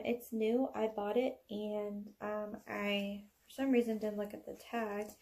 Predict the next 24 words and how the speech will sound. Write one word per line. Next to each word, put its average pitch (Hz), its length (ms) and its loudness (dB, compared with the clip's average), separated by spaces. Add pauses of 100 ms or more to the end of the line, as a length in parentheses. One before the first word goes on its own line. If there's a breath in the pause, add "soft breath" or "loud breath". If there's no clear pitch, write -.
(760 loud breath)
It 226 200 0
is 208 240 0 (120)
a 202 480 2 (280)
thirty-six 220 460 4 (100)
D, 214 440 2 (260 loud breath)
and 208 220 -10
I 202 460 -4
wear 202 200 -4
a 196 60 -4
double 196 220 -2
D, 190 200 -6
and 196 160 -4
this 202 180 -8
one 202 140 -8
was 208 160 -10
just - 320 -20
too 262 120 -6
small. 208 380 -6 (2750)
And 220 140 4
I 208 100 4
got 214 160 6
it - 120 0
so 226 200 2
cheap 240 400 2